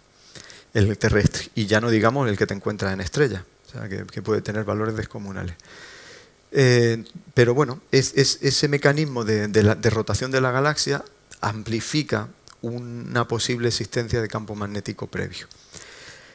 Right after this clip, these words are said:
Entonces, la pregunta es muy pertinente porque tenemos que explicar por qué en el universo hay,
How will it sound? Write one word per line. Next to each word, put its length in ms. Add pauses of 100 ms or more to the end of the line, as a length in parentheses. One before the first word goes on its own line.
(640)
Entonces, 580 (200)
la 220
pregunta 560 (160)
es 100
muy 800 (320)
pertinente 560
porque 280
tenemos 300
que 120
explicar 520
por 280
qué 100
en 80
el 100
universo 520
hay, 120